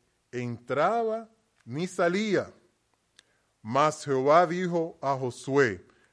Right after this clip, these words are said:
'Mira, yo he entregado en tu mano a Jericó y a su rey con sus varones de guerra. Rodearéis, pues, la ciudad, todos los hombres de guerra,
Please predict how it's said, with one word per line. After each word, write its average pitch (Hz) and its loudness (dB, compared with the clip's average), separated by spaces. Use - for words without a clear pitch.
'Mira, 131 0
yo 147 4
he 196 4
entregado 170 4
en 180 -2
tu 165 -2
mano 165 4
a 156 2
Jericó 156 2
y 120 2
a 151 8
su 151 -4
rey 131 2
con 143 -2
sus 143 -8
varones 156 4
de 147 2
guerra. 101 -2
Rodearéis, 160 2
pues, 175 2
la 151 2
ciudad, 131 2
todos 175 4
los 190 0
hombres 160 0
de 123 0
guerra, 147 2